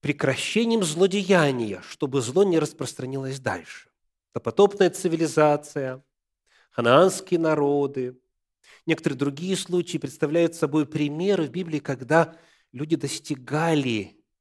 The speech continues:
меры беззакония. И если дальше бы это оставить, то все вокруг сгнило бы, превратилось бы в тление, потому что грех разрушителен.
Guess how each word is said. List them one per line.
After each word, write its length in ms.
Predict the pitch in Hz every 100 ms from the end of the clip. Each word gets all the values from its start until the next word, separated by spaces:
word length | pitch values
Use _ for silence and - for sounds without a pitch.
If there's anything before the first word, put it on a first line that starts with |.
| _ _ -
меры 380 | 127 143 151 143
беззакония. 1000 | 123 127 113 117 - - 175 175 147 107
И 80 | 131
если 300 | 160 180 147
дальше 360 | 196 226 226
бы 120 | 190 185
это 180 | 170
оставить, 640 | 165 - - 151 110 92 - _ _ _ _ _
то 100 | -
все 420 | 95 - - - 170
вокруг 500 | 143 - 131 123 120
сгнило 640 | 104 - 110 135 135 87
бы, 180 | - - - _ _ _ _ _ _ _
превратилось 760 | - 117 120 - 151 139 123
бы 160 | 107 117 - -
в 380 | 113 113 110 101 _ _ _ -
тление, 840 | 139 131 151 139 135 127 131 101 - _ _ _ -
потому 320 | - 107 104
что 260 | - 104
грех 400 | 98 107 127 131
разрушителен. 1300 | 127 107 101 101 104 - - 127 - 104 95 90 -